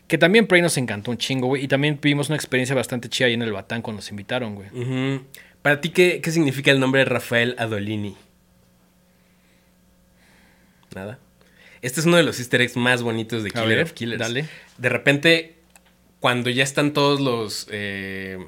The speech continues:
Speaker 2: los tres personajes principales en este coliseo,
Speaker 1: Ujú.
Speaker 2: a, a este chico chicano, ¿cómo es que se llama?
Speaker 1: <laughs> John Torres.
Speaker 2: A
Speaker 1: Lo
Speaker 2: John
Speaker 1: estoy leyendo,
Speaker 2: Torres.
Speaker 1: no me lo memoricé.
Speaker 2: A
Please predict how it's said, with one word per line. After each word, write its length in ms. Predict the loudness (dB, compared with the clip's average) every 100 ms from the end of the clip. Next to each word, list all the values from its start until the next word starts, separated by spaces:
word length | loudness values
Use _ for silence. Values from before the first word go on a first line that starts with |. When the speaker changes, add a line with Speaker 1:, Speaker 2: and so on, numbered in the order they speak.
| -18 _ -20 -20 _
Speaker 2:
los 200 | -8 -6 2
tres 220 | 2 2
personajes 420 | 0 -2 -4 -4
principales 500 | -6 -8 -6 -4 -4
en 200 | -6 -8
este 320 | -6 -4 -4 -4
coliseo, 540 | -10 -10 -6 -4 -2
Speaker 1:
Ujú. 340 | -4 -4 -4 -6 -6
Speaker 2:
a, 500 | -2 0 0 -2 -4
a 180 | -8 -10 -10
este 220 | -12 -14 -10
chico 240 | -8 -6
chicano, 400 | -6 -2 -2 -2
¿cómo 160 | -2 -4
es 160 | -4
que 60 | -6
se 80 | -6
llama? 120 | -6 -10 -4 -2
Speaker 1:
<laughs> 260 | 0 -2 -6 -12 -10 -10 -6 2
John 160 | 4
Torres. 400 | 6 6 4 -4
Speaker 2:
A 40 | 0
Speaker 1:
Lo 80 | 8
Speaker 2:
John 80 | 10
Speaker 1:
estoy 60 |
leyendo, 320 | 12 12 10 10
Speaker 2:
Torres. 20 |
Speaker 1:
no 80 | 8
me 80 |
lo 100 | 8
memoricé. 540 | 6 4 2 2 6
Speaker 2:
A 20 | 8